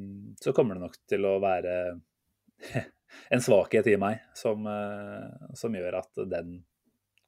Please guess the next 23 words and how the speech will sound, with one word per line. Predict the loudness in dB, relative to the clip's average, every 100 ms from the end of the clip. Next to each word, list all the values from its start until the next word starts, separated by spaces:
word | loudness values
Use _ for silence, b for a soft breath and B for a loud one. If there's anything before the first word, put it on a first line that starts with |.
| _ _ _ _ _ -6
sannsynligvis | 0 2 2 2 2 2
vil, | 2 0 -2 -2
eh, | -2 -2
vil | -4 -6
ses. | -6 -8 -8 -6
Da. | -2
Så | 0
er | 0
det | 0
klart | -4 -2
at | -6 -8 B B B B B B B B 2
med | 6
Arsenal-øyne | 6 6 8 8 6 2
så | 2 4
er | 4
det | 2 2 -2 -10 _ _ _ _ _ _ _ _ _ -10 0
noe | 2 2
mer | 0
interessant | 0 0 2 0 -2
å | -4
følge | 0 -2 -2
med | -8 -10
på | -4